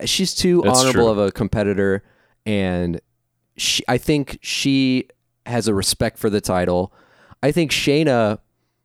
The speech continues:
Speaker 1: <sighs> she hasn't expressed as much of a respect for the title, but she carries it with pride, and
Speaker 2: Yeah.
Speaker 1: she,
Speaker 2: She's
Speaker 1: I
Speaker 2: a
Speaker 1: don't know.
Speaker 2: competitor.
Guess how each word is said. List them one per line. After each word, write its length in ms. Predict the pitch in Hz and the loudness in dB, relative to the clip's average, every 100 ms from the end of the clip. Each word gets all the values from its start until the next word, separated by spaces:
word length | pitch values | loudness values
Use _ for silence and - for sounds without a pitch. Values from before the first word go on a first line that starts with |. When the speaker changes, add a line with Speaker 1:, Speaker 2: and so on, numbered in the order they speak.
| _ _ _ _ _ _ _ | _ _ _ _ _ _ _
Speaker 1:
<sighs> 500 | - - - - 113 | -12 -10 -14 -8 -6
she 220 | - - | -2 2
hasn't 260 | 208 180 151 | 2 2 -2
expressed 560 | - - 143 135 - - | -4 -4 -2 -2 -6 -6
as 160 | 117 107 | -6 0
much 240 | 131 147 | 0 0
of 80 | 120 | 0
a 60 | |
respect 360 | 110 104 127 123 | 0 0 -4 -4
for 80 | 110 | -4
the 100 | 98 | -4
title, 340 | 170 160 135 | -2 2 2
but 320 | 104 110 101 - | 0 -2 -2 -6
she 420 | - - 135 117 107 | -8 -4 -2 -2 -4
carries 360 | - 135 127 | -2 0 2
it 80 | 107 | 0
with 140 | 82 - | -4 -4
pride, 400 | 98 85 85 - | -2 -2 -2 -4
and 140 | 98 | 0
Speaker 2:
Yeah. 80 | 101 | 2
Speaker 1:
she, 420 | 80 107 98 95 - _ _ _ _ _ _ _ _ _ - - | 2 0 0 -2 -6 _ _ _ _ _ _ _ _ _ -8 -2
Speaker 2:
She's 180 | 156 131 | 0 2
Speaker 1:
I 40 | |
Speaker 2:
a 20 | |
Speaker 1:
don't 120 | 113 | 2
know. 60 | 101 | 2
Speaker 2:
competitor. 420 | 101 78 69 - | 2 0 -4 -12